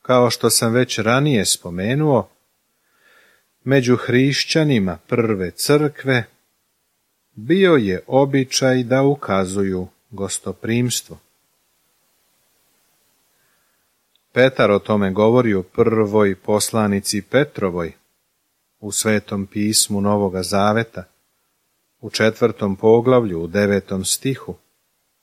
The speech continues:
Budite gostoljubivi među sobom, bez gunđanja. I apostol Pavle to spominje u prvoj poslanici Timoteju,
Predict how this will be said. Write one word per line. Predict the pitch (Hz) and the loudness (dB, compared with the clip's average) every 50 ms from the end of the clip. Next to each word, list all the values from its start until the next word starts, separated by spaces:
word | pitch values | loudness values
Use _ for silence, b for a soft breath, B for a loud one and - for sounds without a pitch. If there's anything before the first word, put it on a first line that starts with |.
| _ _ _ _ _ _ _ _ _ _ _ _ _ _ _ _ _ _ _ _ _ _ _ | _ _ _ _ _ _ _ _ _ _ _ _ _ _ _ _ _ _ _ _ _ _ _
Budite | 113 104 101 123 160 175 151 151 135 - - - 123 113 | -12 -2 2 4 4 4 6 4 2 0 0 0 0 0
gostoljubivi | 101 98 107 107 - - - - 107 104 98 107 120 135 135 139 156 147 127 113 95 | 0 0 -2 -2 -2 -4 -4 -2 -2 0 2 4 4 4 6 4 4 4 2 2 0
među | 92 92 82 85 82 | 0 -2 -4 -6 -6
sobom, | - - - 147 151 160 156 160 151 139 113 95 - _ _ _ _ _ _ _ _ _ _ _ _ _ - | -6 -4 -2 0 0 2 2 2 2 2 0 -2 -6 _ _ _ _ _ _ _ _ _ _ _ _ _ -10
bez | 95 92 113 120 120 113 110 - - - _ _ _ | -2 0 2 2 2 0 -4 -6 -8 -12 _ _ _
gunđanja. | - 113 110 107 107 98 101 117 98 80 76 78 82 85 - - _ _ _ _ _ _ _ _ _ _ _ _ _ _ _ _ _ _ _ _ _ _ _ _ _ _ _ _ _ _ _ _ _ _ _ _ _ _ _ _ _ _ | -4 -2 -2 0 0 0 0 -2 -2 -4 -6 -10 -14 -14 -16 -20 _ _ _ _ _ _ _ _ _ _ _ _ _ _ _ _ _ _ _ _ _ _ _ _ _ _ _ _ _ _ _ _ _ _ _ _ _ _ _ _ _ _
I | 110 110 110 | -2 0 2
apostol | 110 120 - - 135 - - - 110 101 95 | 2 2 0 -4 -6 -6 -4 -2 -2 -4 -2
Pavle | - - 147 156 151 143 120 110 104 95 | -2 -2 2 2 2 2 2 2 0 -2
to | - - 107 98 87 | -2 -4 -4 -4 -4
spominje | - - - - 120 131 147 156 147 143 127 110 98 - _ _ _ _ _ _ _ _ _ _ _ _ _ _ _ _ - | -4 -6 -4 -2 0 0 0 0 0 2 0 0 -2 -4 _ _ _ _ _ _ _ _ _ _ _ _ _ _ _ _ -8
u | - 120 | -6 -4
prvoj | - - 131 123 120 113 113 104 | -2 2 4 4 6 6 6 4
poslanici | - - 113 117 110 - - 123 120 113 110 101 - - 104 | 2 2 2 0 2 2 0 0 0 0 0 -2 -4 -8 -10
Timoteju, | - - 104 98 104 117 139 139 - 156 135 101 87 | -8 -8 -4 -2 0 0 0 0 0 0 0 0 -2